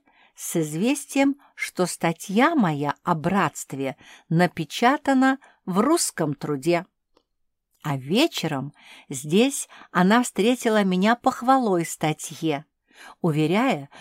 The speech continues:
что редакция осталась очень довольна ею. Н Н, зайдя ко мне, тоже сказывал, что в новостях была уже приведена искажённая выдержка из неё.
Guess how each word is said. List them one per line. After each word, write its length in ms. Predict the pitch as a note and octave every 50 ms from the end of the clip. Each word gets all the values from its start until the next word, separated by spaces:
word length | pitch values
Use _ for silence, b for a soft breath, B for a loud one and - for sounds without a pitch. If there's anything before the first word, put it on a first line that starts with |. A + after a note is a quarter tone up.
| B B
что 260 | - - - - F3
редакция 600 | F3 F#3+ F3+ F#3 G3 G3+ G3+ - - - F#3 F3
осталась 540 | F3+ - - - F3 F3 F3+ F3+ F3+ - - - _
очень 500 | - G3+ F#3+ F3 - - - - D3 D3
довольна 540 | C#3 D3+ D3 C#3+ D3 D#3 D3 C#3+ D3 D3 C#3+
ею. 460 | C#3+ D3+ D3 C#3+ C#3+ D3 D#3 D#3 D#3 - _ _ _ _ _ _ _ _ _ _ _ _ _ _ _ _ _ _ _ _ _
Н 280 | - D#3+ D3+ C#3+ C#3 - - _ -
Н, 320 | E3 F3 G3 A3 B3 B3 b b b b b b b
зайдя 520 | - C3 D3+ D3 D3 C#3+ C#3 E3 E3 F3
ко 200 | - - D3+ C#3+
мне, 240 | D3 D3 D#3 E3+ F#3+
тоже 380 | G#3 _ - G3+ F3 D3+ E3+ E3+
сказывал, 720 | - - - F#3+ F3 F3 E3 D#3+ F3 E3+ F#3 F#3 G3+ - B B B B B B B
что 300 | - - - - F#3+ F3
в 80 | D#3+
новостях 880 | E3+ E3+ E3+ D#3 D#3+ D#3+ D#3 - - - - G3+ G#3+ B3 - - - -
была 400 | - D#3+ C#3+ E3 E3 E3 E3+ G3
уже 260 | A3 G#3+ G3 F#3+ A3 G#3
приведена 720 | - - F#3+ F3+ E3 F3 D3+ E3 F3+ F3+ F#3+ G3 G#3 A3 B B B B B B B _
искажённая 880 | F#3 - - - - F3 E3 D#3 D#3 F#3+ G3+ G#3 G#3 G#3 G#3+ G#3 F#3
выдержка 600 | E3+ F#3 G3 D#3+ C#3+ C#3+ C3+ - - - - C#3+
из 180 | C3+ C3 C3+ D3
неё. 420 | D3 C#3+ C#3 C#3+ D3 C#3 C#3+ C#3+